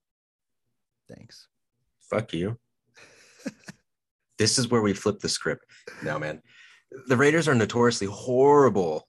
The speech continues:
Speaker 2: at Arrowhead, and Derek Carr is horrible <laughs> playing the Chiefs at Arrowhead. So I'm expecting the opposite. You know, I'm, I'm hoping,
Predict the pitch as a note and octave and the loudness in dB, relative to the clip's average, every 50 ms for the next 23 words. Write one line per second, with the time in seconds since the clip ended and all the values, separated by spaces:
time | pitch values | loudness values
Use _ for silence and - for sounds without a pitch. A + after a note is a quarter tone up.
0 | _ _ - G2 G2 - F#2+ F#2+ F#2 F2+ E2+ - F2 E2 E2 E2 - F2+ F2+ F2+ | _ _ -4 -4 -2 -2 -2 -2 0 0 -2 -4 -6 -8 -10 -10 -10 -10 -10 -6
1 | - G#2+ A2 B2 B2 A#2+ A#2+ A#2+ A2+ A2 G#2+ A2+ - - - C3 C3+ D3 D#3 D#3 | -4 -2 0 0 0 0 0 -2 0 0 -2 -4 -10 -8 -4 -2 2 4 4 4
2 | C#3+ A#2+ G2 F#2 F#2+ F#2 F#2+ - - - _ _ _ _ _ _ _ - - _ | 4 4 2 0 -2 -2 -2 -6 -12 -20 _ _ _ _ _ _ _ -20 -20 _
3 | _ - B2+ B2+ B2+ A#2+ A2 G2 - - A2+ G#2+ G#2 - G2 E2 F2 F2+ F2 E2 | _ -10 -10 -8 -8 -8 -8 -8 -8 -6 -6 -6 -2 -2 -2 0 2 0 0 0
4 | E2+ D#2+ D#2 - - - F#2 F2 E2 D#2+ - _ _ _ _ _ _ _ _ _ | -2 -4 -6 -6 -4 -2 0 0 -2 -4 -8 _ _ _ _ _ _ _ _ _
5 | _ _ _ _ _ _ _ _ _ _ _ _ _ _ - B2+ D#3 F3+ E3 - | _ _ _ _ _ _ _ _ _ _ _ _ _ _ -4 -4 -2 -2 -4 -4
6 | - E3 E3 D#3+ D#3+ D#3 D3 C3+ C3+ - - - - - D#2 - - _ _ - | -4 -4 -4 -2 -2 -2 0 0 0 0 -2 -4 -6 -6 -8 -10 -12 _ _ -10
7 | G2 F#2+ G2 G2+ G2 A#2+ B2+ A#2+ - G#2+ G2+ F#2 - - B2 B2 B2 A#2 D#2+ D2 | -6 -4 -4 -2 -2 -2 -2 -4 -4 -6 -6 -6 -2 -2 -2 0 0 -2 -6 -6